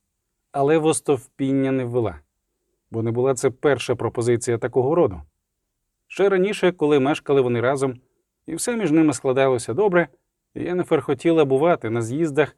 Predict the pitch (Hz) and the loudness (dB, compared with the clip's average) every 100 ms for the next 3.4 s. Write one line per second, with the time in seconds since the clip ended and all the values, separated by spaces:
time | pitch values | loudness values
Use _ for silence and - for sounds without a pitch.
0 | _ - 156 147 123 139 156 139 135 - | _ -8 -2 0 0 0 -2 -2 -2 -2
1 | 123 113 120 139 156 123 - 92 - _ | -2 -2 -2 0 2 0 -2 -12 -12 _
2 | _ _ _ _ _ _ _ _ 110 107 | _ _ _ _ _ _ _ _ -10 -10
3 | - 247 247 | -6 -4 -4